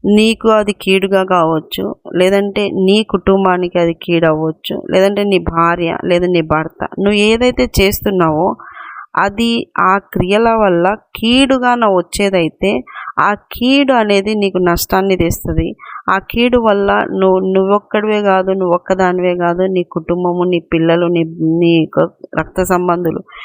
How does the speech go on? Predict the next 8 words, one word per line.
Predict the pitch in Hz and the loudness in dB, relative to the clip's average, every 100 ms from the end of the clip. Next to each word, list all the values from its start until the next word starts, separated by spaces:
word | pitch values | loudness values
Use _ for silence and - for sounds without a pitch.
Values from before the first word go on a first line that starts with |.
| - - - | -18 -12 2
నిన్ను | 175 185 | 4 4
ప్రేమించిన | 175 185 185 190 190 - 185 | 2 0 0 2 0 -2 -2
వాళ్ళు, | 175 170 170 - - - - - - | 0 0 0 -6 -8 -16 -16 -16 -2
వీళ్ళందరూ | 202 220 233 277 277 | 0 2 0 0 2
కూడా | 262 262 254 - | 2 0 0 -2
మరి | - 190 190 180 - | 0 0 0 -2 -10
బాధలకు | - 175 175 190 202 196 185 - 190 | -4 0 0 2 0 0 -4 -2 0
లోనైతారు. | 180 175 175 160 156 147 147 | 2 2 2 -2 -2 -4 -4